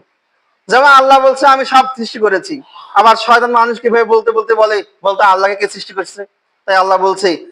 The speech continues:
যে আমার ব্যাপারে আমি কিভাবে এসেছি, আমি কি, এগুলোর কাইফিয়ত, এগুলোর ব্যাপারে কোনো প্রকারের প্রশ্ন করা চলবে না,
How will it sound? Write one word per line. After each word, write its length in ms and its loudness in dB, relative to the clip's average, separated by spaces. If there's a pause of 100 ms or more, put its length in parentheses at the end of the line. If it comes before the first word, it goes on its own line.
যে 100 -2
আমার 400 4
ব্যাপারে 580 2 (100)
আমি 180 0
কিভাবে 340 0
এসেছি, 400 -2 (260)
আমি 240 -2
কি, 440 -6 (340)
এগুলোর 420 4
কাইফিয়ত, 600 0
এগুলোর 500 2
ব্যাপারে 480 0 (340)
কোনো 320 2
প্রকারের 440 0
প্রশ্ন 460 -4
করা 260 0
চলবে 600 2 (720)
না, 160 -20